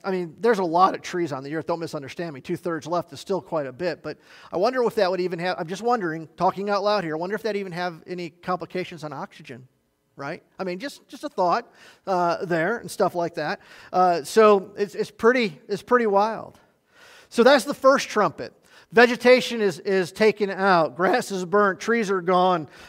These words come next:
Uh, animals are killed. Lo-, uh, people are killed. People are killed in, in fires like this all the time. You know,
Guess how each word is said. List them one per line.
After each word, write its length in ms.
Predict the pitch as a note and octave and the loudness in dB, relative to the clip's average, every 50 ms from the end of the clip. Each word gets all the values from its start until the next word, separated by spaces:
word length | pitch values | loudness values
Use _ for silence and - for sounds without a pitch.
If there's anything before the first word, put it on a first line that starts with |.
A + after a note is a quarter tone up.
| - | -2
Uh, 300 | - F3 E3+ E3+ E3 D#3+ D#3 | 4 6 6 6 6 4 4
animals 440 | F#3+ G3 A3+ A#3 A#3 A3 A3 G3+ F#3+ | 4 4 4 4 4 4 4 4 4
are 100 | F#3+ - | 2 -2
killed. 480 | - - G#3 G#3 G3+ F#3+ F3 C#3 - | 4 6 6 8 8 6 4 0 -4
Lo-, 220 | F#3 F3 E3 - F3+ | -6 2 4 4 4
uh, 180 | G#3 G3 F3+ | 4 2 0
people 400 | F3+ F3 - - C4+ C#4+ - C#4 | 0 -2 0 2 2 2 4 4
are 140 | C4 A#3 A3 | 4 4 4
killed. 280 | - - G#3+ G3 E3 D3 | 2 2 2 2 2 2
People 220 | F3+ F3+ F3+ A3+ | -2 -4 -2 -2
are 80 | B3 B3 | -2 -2
killed 300 | B3+ - A#3+ A3 F#3 F#3+ | 0 0 0 0 0 -2
in, 160 | E3+ D#3 - - | -8 -8 -10 -10
in 200 | G3 F3 F3 - | -8 -8 -8 -4
fires 400 | - F#3+ F#3+ F3+ F3 F3+ D#3 F#3 | 0 0 2 2 2 -2 -2 -4
like 160 | F#3 D#3+ F3+ | -6 -4 -4
this 160 | F#3+ - - | -8 -4 0
all 100 | F#3 F#3 | 0 0
the 80 | F3+ F3+ | -2 -4
time. 400 | - - A#3+ B3 G#3 D3 A#2+ B2 | -8 -6 -4 -4 -4 -6 -8 -10
You 120 | - E3+ | -8 -8
know, 200 | E3 D#3 E3 E3 | -6 -6 -6 -8